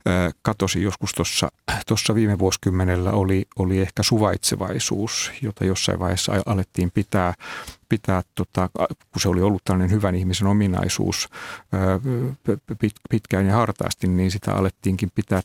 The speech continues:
tällaisena haukkumasanana tässä maassa. Aika iso joukko ihmisiä, ö, oli sitä mieltä, että, että, että, että tällaiset niinku suvakit on, on jotenkin, jotenkin tuota heikkoja ja ajattelee asioista väärin.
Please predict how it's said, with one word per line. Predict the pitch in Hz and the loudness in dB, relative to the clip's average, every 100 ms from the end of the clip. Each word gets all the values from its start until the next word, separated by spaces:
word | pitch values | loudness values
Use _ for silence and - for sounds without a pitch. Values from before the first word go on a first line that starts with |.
| - | 0
tällaisena | 98 95 113 | 0 2 0
haukkumasanana | 113 - 101 - - - - 82 80 76 - _ | 0 0 0 -2 -8 -6 -6 -4 -4 -4 -8 _
tässä | - - - | -8 -4 -4
maassa. | 98 85 - - 98 | -2 -4 -4 -4 -2
Aika | 98 104 | 0 0
iso | 107 101 | 0 2
joukko | 101 95 - | 2 0 0
ihmisiä, | 101 95 95 101 95 - - - - | 0 0 -2 -4 -6 -10 -16 -18 -4
ö, | 98 | 0
oli | 92 | 2
sitä | 95 104 | 0 0
mieltä, | 90 90 87 | 0 -2 -2
että, | 90 - - | -4 -4 -6
että, | - 101 | -4 -6
että, | - - - | -10 -10 -10
että | - - 95 | -10 -6 -4
tällaiset | 101 104 - _ | -4 -8 -14 _
niinku | 107 104 107 208 | -8 -4 -6 -4
suvakit | - 101 90 - - | -2 0 0 -2 -6
on, | 104 92 87 - - - - | -4 -2 -4 -12 -18 -18 -6
on | 95 | -2
jotenkin, | 92 92 98 - 95 92 - | 0 0 -2 -2 -4 -4 -4
jotenkin | 95 95 82 - - | -4 -4 -6 -8 -8
tuota | 101 92 | -6 -2
heikkoja | 95 87 - 92 78 | -2 -4 -6 -6 -4
ja | 82 | -4
ajattelee | 85 - - 80 | -6 -6 -8 -6
asioista | 101 76 - 104 104 | -6 -6 -8 -8 -4
väärin. | 85 80 85 90 | -4 -2 -6 -8